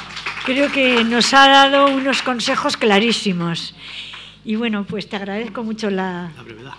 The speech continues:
Speaker 1: la brevedad. Y ahora voy a presentaros a Nora Abete, que es la directora de Kontsumobide. Pero antes también quiero deciros que la administración en materia de consumo está muy comprometida con los ciudadanos de Euskadi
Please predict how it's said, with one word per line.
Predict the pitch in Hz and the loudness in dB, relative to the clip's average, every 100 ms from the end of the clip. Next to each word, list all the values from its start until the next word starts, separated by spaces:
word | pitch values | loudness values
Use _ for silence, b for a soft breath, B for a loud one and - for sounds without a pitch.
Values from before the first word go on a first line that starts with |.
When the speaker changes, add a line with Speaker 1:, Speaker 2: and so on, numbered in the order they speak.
| 262 | -6
Speaker 1:
la | 226 | -4
brevedad. | 226 196 185 180 170 - B B B B B | -2 0 -2 -2 -6 -12 B B B B B
Y | 226 | -2
ahora | 226 277 311 | -2 -2 -4
voy | 285 | -2
a | 262 | -4
presentaros | 233 247 240 240 233 - - | -4 -10 -6 -6 -6 -10 -12
a | 220 | -8
Nora | 220 254 254 277 262 - | -6 -4 -4 -6 -8 -8
Abete, | 202 233 247 247 247 | -4 -4 -2 -6 -6
que | 202 202 | -6 -6
es | 226 - | -6 -6
la | 208 190 | -4 -2
directora | 196 190 - 240 247 | 0 -2 -4 -4 -2
de | 254 226 | -4 -4
Kontsumobide. | 185 165 190 160 160 156 135 B B B B - | -6 -6 -6 -6 -6 -8 -10 B B B B -4
Pero | 220 | -2
antes | 277 294 - | -2 -4 -6
también | 285 269 269 | -4 -2 -4
quiero | 247 233 240 233 | -4 -4 -4 -4
deciros | 233 233 233 226 - | -6 -6 -8 -8 -8
que | 208 | -8
la | 175 165 165 | -6 -6 -8
administración | - 185 208 190 190 - 165 160 - 311 269 | -10 -6 -4 -4 -4 -6 -10 -12 -8 -6 -4
en | 190 170 | -4 -4
materia | 170 302 285 277 | -6 -6 -6 -4
de | 233 | -4
consumo | 214 175 170 - 277 196 220 B B B | -4 -6 -8 -6 -4 -4 -6 B B B
está | 208 294 | -8 -4
muy | 277 320 | -2 -2
comprometida | 339 285 220 208 185 254 254 208 | -4 -4 -4 -4 -4 -6 -6 -6
con | 220 | -6
los | 190 175 | -6 -6
ciudadanos | 220 185 240 269 226 | -4 -4 -4 -4 -6
de | |
Euskadi | 220 - 262 262 240 | -8 -6 -6 -4 -4